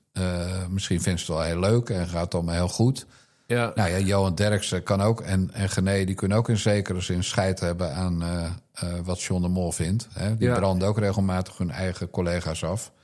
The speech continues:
Speaker 2: Ja.
Speaker 1: Eh, maar ik weet niet of Kolderweijer al die staturen heeft. Ik, dat weet ik wel, die heeft ze nog niet.
Speaker 2: Nee.
Speaker 1: Eh, dus, dus zij zal iets voorzichtiger moeten zijn. Maar ja,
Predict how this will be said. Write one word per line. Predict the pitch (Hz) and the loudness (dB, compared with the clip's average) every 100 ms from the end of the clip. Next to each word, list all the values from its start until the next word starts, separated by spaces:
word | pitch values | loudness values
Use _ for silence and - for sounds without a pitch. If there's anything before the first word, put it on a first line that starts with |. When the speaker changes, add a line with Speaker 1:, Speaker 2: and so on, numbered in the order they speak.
| _ | _
Speaker 2:
Ja. | - 123 117 - - - | -2 0 0 -6 -20 -12
Speaker 1:
Eh, | 101 98 | -6 -4
maar | 95 | -4
ik | - | -2
weet | 92 | -4
niet | 85 | -2
of | 87 | -6
Kolderweijer | - 101 101 98 101 104 | -2 0 2 2 2 2
al | 101 | 0
die | 101 120 | 2 0
staturen | 120 92 - 87 85 | 2 -2 -2 -4 -2
heeft. | 78 80 | -4 -4
Ik, | 92 87 | -4 -2
dat | 87 | 0
weet | 92 87 | 0 0
ik | 92 | 0
wel, | 92 87 | 0 0
die | 98 | 2
heeft | 98 101 | 2 0
ze | - | -2
nog | 82 | -4
niet. | 78 95 - _ _ _ - | -2 -4 -6 _ _ _ -4
Speaker 2:
Nee. | 117 117 | 0 2
Speaker 1:
Eh, | 101 92 92 90 | 2 0 0 -2
dus, | 95 - | -4 -6
dus | - 98 | -2 -2
zij | - 101 | 2 2
zal | 95 92 | 2 2
iets | 113 - | 2 0
voorzichtiger | 95 104 113 - 101 | 0 0 0 0 0
moeten | 90 87 90 | 0 -2 -4
zijn. | 85 92 | -2 0
Maar | 98 101 - - - _ | 2 0 -4 -20 -20 _
ja, | - 98 67 | -2 0 -2